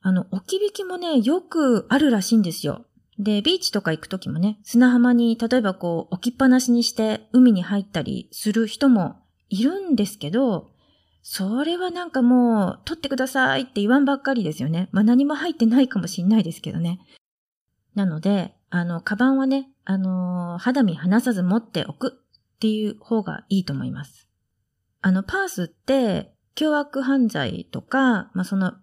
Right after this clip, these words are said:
物騒な事件っていうのはあんまり起こらないんですけど、空き巣とか盗難とか、そういうのはね、よくあるんですよね。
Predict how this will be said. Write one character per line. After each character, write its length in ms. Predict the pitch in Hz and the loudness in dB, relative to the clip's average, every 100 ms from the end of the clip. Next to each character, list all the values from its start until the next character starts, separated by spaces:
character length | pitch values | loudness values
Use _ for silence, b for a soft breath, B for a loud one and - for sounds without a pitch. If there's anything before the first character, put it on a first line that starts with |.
| _ | _
物 320 | 185 233 - 392 | -2 -2 -2 -4
騒 40 | |
な 80 | 269 | -4
事 140 | 190 | -4
件 240 | 196 175 151 | -4 -6 -6
っ 20 | |
て 160 | - 180 | -4 -4
い 40 | |
う 40 | |
の 120 | 165 185 | -2 0
は 300 | 277 269 196 | 0 2 2
あ 40 | |
ん 80 | 214 | 2
ま 100 | 220 | 2
り 300 | 214 214 - | 0 -4 -8
起 60 | 185 | -6
こ 120 | 285 | -4
ら 120 | 320 | -4
な 120 | 330 240 | -2 -2
い 80 | |
ん 220 | 160 160 - | -2 -4 -6
で 100 | 156 | -10
す 100 | - | -8
け 120 | 185 | -2
ど、 320 | 254 226 170 b b b _ _ | 0 0 -4 b b b _ _
空 140 | 185 | -6
き 220 | - 339 | -4 -8
巣 80 | 311 | -6
と 160 | - 349 | -6 -6
か 480 | 339 240 247 220 185 | -2 0 2 0 -2
盗 240 | 208 240 | 2 4
難 220 | 233 226 | 4 2
と 120 | 226 214 | -2 -6
か、 280 | 175 156 | -4 -6
そ 320 | 156 - 359 427 | -6 -6 -2 -2
う 20 | |
い 120 | 427 | -2
う 40 | |
の 100 | 370 | 0
は 100 | 190 | 0
ね、 320 | 165 156 139 147 | -2 -4 -6 -4
よ 120 | 320 | -4
く 140 | - 302 | -2 0
あ 60 | |
る 140 | 208 190 | 0 -2
ん 20 | |
で 100 | 156 | -4
す 120 | - | -10
よ 80 | 147 | -8
ね。 260 | 170 180 | -6 -8